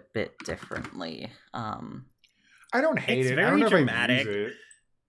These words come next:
Speaker 3: I don't think I'd use it, or I'd have to have a very specific look for it to look
Speaker 2: Yeah.
Speaker 3: right with, maybe, but it's, it's very strange.
Speaker 2: I do like that,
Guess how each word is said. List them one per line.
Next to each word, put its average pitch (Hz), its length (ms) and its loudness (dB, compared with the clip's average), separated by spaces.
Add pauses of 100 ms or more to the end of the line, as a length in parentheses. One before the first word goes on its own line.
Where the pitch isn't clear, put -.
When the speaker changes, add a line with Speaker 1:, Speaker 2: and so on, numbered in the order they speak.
(480)
Speaker 3:
I 175 80 2
don't 247 160 2
think 285 180 -2
I'd 247 140 0
use 139 260 0
it, 151 120 2
or 123 160 2
I'd 139 60 2
have 143 140 2
to 196 60 0
have 180 100 -2
a 175 80 0
very 135 280 2
specific 131 560 -6
look 120 280 -4
for 147 380 0
it 160 260 0
to 170 80 -6
look 156 220 0
Speaker 2:
Yeah. 101 220 -4
Speaker 3:
right 160 280 0
with, 165 360 -2
maybe, 165 440 -2
but 123 300 0 (720)
it's, - 420 -2 (300)
it's 165 200 -2
very 196 420 2
strange. 110 1200 -8 (880)
Speaker 2:
I 165 120 4
do 220 220 4
like 247 280 4
that, - 340 2